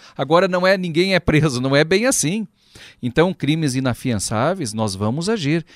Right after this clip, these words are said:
E tanto que continuamos as nossas atividades com o incremento desses dez mil policiais.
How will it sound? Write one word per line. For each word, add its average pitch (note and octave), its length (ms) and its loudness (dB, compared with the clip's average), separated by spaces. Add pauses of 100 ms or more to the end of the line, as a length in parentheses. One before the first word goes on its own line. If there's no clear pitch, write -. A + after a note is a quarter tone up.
(120)
E A#2+ 80 -2
tanto F#3+ 300 0
que G#3+ 100 -4
continuamos A3+ 760 0 (280)
as A2 140 -2
nossas C3+ 280 0
atividades B2 720 0
com C#3+ 240 -4
o D3+ 40 0
incremento D3+ 720 -2
desses G2+ 340 -6
dez G#2+ 240 -2
mil A2 180 -4
policiais. A2 640 -8